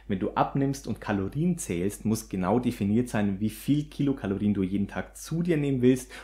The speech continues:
und ob du da tatsächlich auch drunter bist, ob du im grünen Bereich bist, ob du im Soll bist. Erst dann bist du in der Handlungsphase.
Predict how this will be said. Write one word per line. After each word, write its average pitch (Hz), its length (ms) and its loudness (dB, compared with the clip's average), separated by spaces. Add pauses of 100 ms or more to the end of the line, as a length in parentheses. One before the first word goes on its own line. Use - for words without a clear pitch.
(120)
und 110 160 0
ob 113 140 0
du 120 80 0
da 98 180 0
tatsächlich - 600 -4
auch - 220 -4 (280)
drunter 110 500 4
bist, - 280 -6
ob - 140 -4
du 117 60 0
im 104 120 0
grünen 107 260 4
Bereich 87 380 -2
bist, - 220 -10
ob - 140 -8
du - 100 -4
im 87 240 -2 (200)
Soll 87 440 0 (200)
bist. - 360 -12 (200)
Erst - 220 -10
dann 95 160 0
bist 95 200 -10
du 98 40 -6
in 92 100 -4
der 90 300 -6
Handlungsphase. 85 760 -12